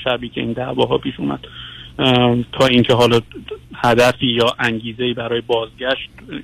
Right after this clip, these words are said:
داشته باشن. اه، و عرضم به خدمت شما الان چند ماهی از این داستان گذشته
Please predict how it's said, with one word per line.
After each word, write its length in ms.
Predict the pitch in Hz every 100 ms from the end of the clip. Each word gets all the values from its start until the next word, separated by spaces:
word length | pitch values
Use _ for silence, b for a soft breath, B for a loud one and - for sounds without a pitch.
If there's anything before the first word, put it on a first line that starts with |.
| -
داشته 320 | 131 - 135
باشن. 380 | 127 127 - 123 - b b b b - -
اه، 440 | 131 123 123 123 120
و 340 | 127 123 123 127 120 - - B B -
عرضم 320 | 156 165 175
به 80 | 175
خدمت 300 | 175 165 175 165
شما 220 | 180 175 175
الان 600 | 151 147 151 170 175 170 - - -
چند 160 | 143 143
ماهی 320 | 143 156 175
از 120 | 151
این 120 | 156 165
داستان 440 | 156 - - 165
گذشته 880 | 160 151 143 135 - 156 165 175 175